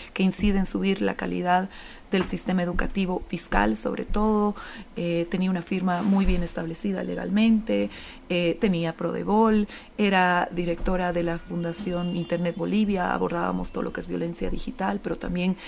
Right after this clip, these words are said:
la protección de datos personales, la privacidad, y, eh, o sea, no, tenía necesidad de irme a la política.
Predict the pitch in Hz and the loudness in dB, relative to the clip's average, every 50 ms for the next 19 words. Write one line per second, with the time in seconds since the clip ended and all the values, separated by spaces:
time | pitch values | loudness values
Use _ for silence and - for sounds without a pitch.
0 | - - - - - 190 190 - 180 - - 170 - - - - - 175 170 170 | -14 -14 -14 -8 -4 -4 -2 -2 -4 -6 -6 -8 -6 -2 0 2 2 4 2 2
1 | 170 170 175 175 - - - - - - 180 196 202 196 185 180 - 180 - - | 0 -2 -6 -10 -10 -10 -12 -8 -6 -4 -4 -2 -2 -4 -4 -4 -2 -2 0 0
2 | 180 170 170 170 - - 175 175 185 190 190 190 190 - - - - - - - | 0 -4 -6 -6 -6 -6 -4 -2 -2 -2 -2 -4 -6 -10 -14 -16 -18 -18 -18 -20
3 | - - - - 196 202 202 202 202 202 202 202 - - - - 175 170 - - | -20 -14 -6 -2 0 0 2 2 0 0 0 -2 -2 -4 -4 -6 -6 -6 -6 -6
4 | 185 175 175 - - - - - - - - - - - - 190 202 202 202 208 | -8 -8 -6 -8 -8 -8 -8 -10 -10 -10 -8 -8 -8 -4 -2 0 2 2 2 0
5 | 202 196 190 202 214 226 - - - - - - - - - - - - - 214 | -2 -2 -4 -6 -8 -10 -10 -12 -14 -16 -16 -16 -14 -14 -14 -14 -12 -10 -4 0
6 | 269 349 320 - - - - - - - - - - - - - - - - 180 | 0 0 0 -2 -6 -8 -10 -12 -10 -4 -2 0 0 0 0 -2 -2 -4 -4 -4
7 | 185 190 185 - - - - - - - - - - - - 196 185 180 - - | -4 -4 -4 -6 -8 -12 -18 -18 -16 -16 -16 -16 -14 -8 -6 -6 -6 -6 -6 -6
8 | 185 185 190 185 - 202 - - - 175 | -4 -4 -4 -4 -8 -12 -14 -14 -14 -14